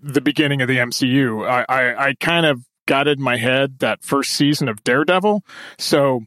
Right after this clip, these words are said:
we were already into, what, phase three, I think, at that point. So I was kinda going back and playing some catch up. So a lot of people had found a lot of locations, and there were things that were listed, but nobody had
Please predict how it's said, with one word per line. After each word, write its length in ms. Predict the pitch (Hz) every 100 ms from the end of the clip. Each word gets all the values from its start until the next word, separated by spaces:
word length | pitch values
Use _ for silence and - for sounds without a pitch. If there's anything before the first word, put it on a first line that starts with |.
| _ - -
we 120 | 214
were 320 | 247 170 131 113 _ _ _ -
already 600 | 143 147 151 147 131 123 110 -
into, 800 | 143 139 - 147 127 120 113 107 -
what, 200 | 104 -
phase 340 | 131 123 -
three, 360 | - 110 113 101
I 60 |
think, 240 | - 113 110
at 120 | -
that 220 | 107 98
point. 320 | - 117 113 _ - -
So 160 | - 185
I 120 | 202
was 140 | 247 -
kinda 220 | 175 160
going 280 | 147 143 135
back 360 | 135 131 123 139
and 180 | 120 -
playing 220 | - 131
some 160 | - 127
catch 340 | - 170 160
up. 200 | 135 123 -
So 300 | 175 156 - _ -
a 80 |
lot 200 | 175 214 190
of 80 |
people 400 | - 165 151 143
had 280 | 120 113 104 - -
found 420 | - 156 135 127 -
a 80 | 131
lot 280 | 120 113 110
of 260 | 104 -
locations, 520 | 127 110 127 110 151 156
and 120 | 151
there 100 | 147
were 120 | 135
things 320 | - 135 127
that 120 | 139 113
were 140 | 120
listed, 440 | 139 170 - 226 - - - - _ _
but 220 | 170 156 -
nobody 420 | 165 214 196 165
had 440 | 147 160 151 135